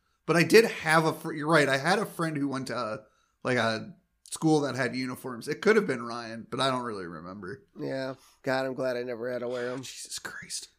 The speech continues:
Speaker 2: Now I
Speaker 1: I
Speaker 2: know
Speaker 1: would've,
Speaker 2: there's a,
Speaker 1: I would've
Speaker 2: there,
Speaker 1: rioted.
Speaker 2: there's a school up the road that has to wear uniforms.
Speaker 1: Ugh.
Speaker 2: I ki-,
Speaker 1: Like,
Speaker 2: kinda
Speaker 1: I, it just, like, you want, you don't want people to, like, just not have a personality.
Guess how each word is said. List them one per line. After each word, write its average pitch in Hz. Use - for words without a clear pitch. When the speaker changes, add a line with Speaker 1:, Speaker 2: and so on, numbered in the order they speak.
Speaker 2:
Now 175
I 190
Speaker 1:
I -
Speaker 2:
know 196
Speaker 1:
would've, 185
Speaker 2:
there's 170
a, -
Speaker 1:
I 147
would've 127
Speaker 2:
there, 196
Speaker 1:
rioted. 127
Speaker 2:
there's 226
a 214
school 202
up 190
the 160
road 147
that 135
has 139
to 143
wear 139
uniforms. 131
Speaker 1:
Ugh. 131
Speaker 2:
I 143
ki-, 135
Speaker 1:
Like, 185
Speaker 2:
kinda 135
Speaker 1:
I, 233
it 247
just, 359
like, 196
you 196
want, 240
you 233
don't 311
want 294
people 220
to, 208
like, 165
just 165
not 143
have 139
a 127
personality. 117